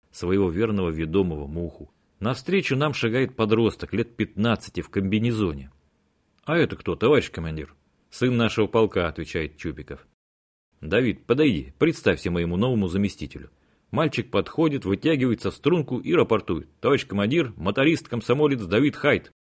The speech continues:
Командир улыбается, ласково похлопывает Хайта по плечу, затем отпускает его и говорит мне:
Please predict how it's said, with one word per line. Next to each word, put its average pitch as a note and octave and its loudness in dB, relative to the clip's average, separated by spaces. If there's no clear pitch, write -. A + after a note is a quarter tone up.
Командир C#3+ 2
улыбается, A#2+ 4
ласково G#2 0
похлопывает F#2+ 0
Хайта F#2+ 0
по F2+ -6
плечу, E2 -6
затем G#2+ -2
отпускает C3 0
его G#2+ 4
и G#2 2
говорит F2+ 0
мне: C#2 -12